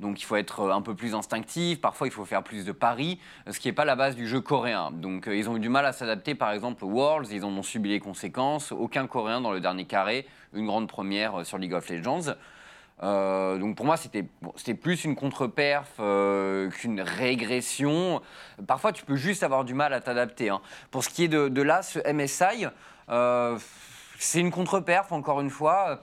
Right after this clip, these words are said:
La Chine, euh, les I G, euh, qui, qui manquent un peu de sérieux dans l'approche de certains matchs. Et,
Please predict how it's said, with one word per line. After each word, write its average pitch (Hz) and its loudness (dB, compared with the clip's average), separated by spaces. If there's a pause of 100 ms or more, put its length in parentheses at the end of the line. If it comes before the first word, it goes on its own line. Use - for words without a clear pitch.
(300)
La 135 2
Chine, 175 0
euh, 127 4
les 135 4
I 147 0
G, 160 -2
euh, 120 2
qui, - -12
qui - -6
manquent 143 0
un 135 0
peu 143 -6
de 131 -4
sérieux 127 -2
dans 127 -4
l'approche 110 0
de 107 -8
certains 113 -4
matchs. 139 -2
Et, 131 0